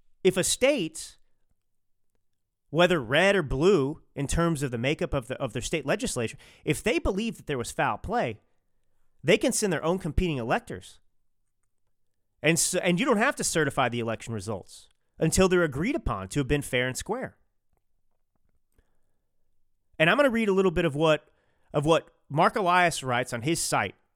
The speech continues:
Democracy Docket, because he's telling us exactly what they did by rewriting a narrative of what did not happen. Here's what he writes. "When it became clear that these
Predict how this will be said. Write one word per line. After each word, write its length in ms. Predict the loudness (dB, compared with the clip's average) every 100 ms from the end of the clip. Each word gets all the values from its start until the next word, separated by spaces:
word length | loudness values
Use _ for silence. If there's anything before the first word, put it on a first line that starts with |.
| _ _ _ _ _
Democracy 600 | -2 2 2 2 -2 -4
Docket, 580 | -2 -2 -2 -6 -20 -20 _ _ _ _ _ _ _ _ _ _ _ _ _ _ _ _ 0
because 360 | 4 6 6
he's 180 | 4 -2
telling 440 | -2 -2 0 0
us 140 | -2 -4
exactly 680 | -4 0 0 0 -6 -8 -10 _ -8
what 240 | -4 -4
they 120 | -4
did 220 | -8 -10 -14 _ _ _ _ _ _ 0
by 100 | 2
rewriting 720 | 2 -2 -2 2 2 4 2
a 60 | -2
narrative 580 | -2 -2 -4 -4 -6 -6
of 120 | -2
what 160 | -2 -2
did 120 | -2
not 200 | -2 -2
happen. 320 | -6 -12 -18 _ _ _ _ _ _ _
Here's 180 | -2 0
what 120 | 2
he 20 | 0
writes. 380 | 0 -2 -10 _ _ _ _ _ _ _ _ _ _ _ _ _ _ _ -2
"When 220 | 4 4
it 180 | 2 -4
became 420 | -6 0 2 2
clear 440 | -2 -6 -2 -2
that 160 | -2 -4
these 200 | -4 -4